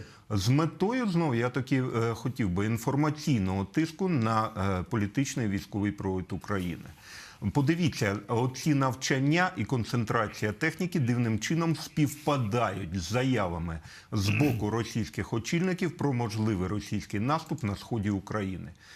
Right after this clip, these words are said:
Збігу обставин не буває. Якщо росіяни починають говорити про можливий прорив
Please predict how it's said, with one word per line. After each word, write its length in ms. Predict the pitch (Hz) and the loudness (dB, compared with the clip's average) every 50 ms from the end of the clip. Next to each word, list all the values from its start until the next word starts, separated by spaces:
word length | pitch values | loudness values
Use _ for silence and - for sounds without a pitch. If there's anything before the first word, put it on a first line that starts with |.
| - - - - - 120 | -20 -20 -20 -14 -4 -2
Збігу 600 | 110 92 90 101 107 107 147 185 214 202 214 208 | 0 2 2 2 2 4 4 2 2 2 0 0
обставин 640 | 170 - - - - 120 101 90 92 95 104 113 | -2 -4 -8 -6 -4 -4 -2 0 0 0 0 2
не 140 | 127 143 147 | 2 2 2
буває. 460 | 135 135 143 127 107 95 90 87 95 | 2 2 0 2 2 0 0 0 0
Якщо 300 | 110 123 123 - - 156 | 0 0 0 0 0 0
росіяни 580 | 131 135 131 131 - 135 131 127 123 104 101 95 | 0 0 0 0 0 2 2 2 2 0 -2 -2
починають 540 | - 127 120 - - 123 123 117 107 98 98 | -2 -4 -4 -2 -2 -2 0 0 0 0 0
говорити 400 | 104 107 113 110 101 87 - 85 | 0 0 0 0 -2 -2 -2 -4
про 200 | - - 127 131 | -2 -2 0 0
можливий 600 | 135 139 143 127 127 135 131 120 110 95 90 92 87 | 2 2 0 0 0 0 2 2 2 0 0 -2 -2
прорив 440 | - - 117 113 104 107 101 87 | -2 -2 -2 0 0 0 -2 -2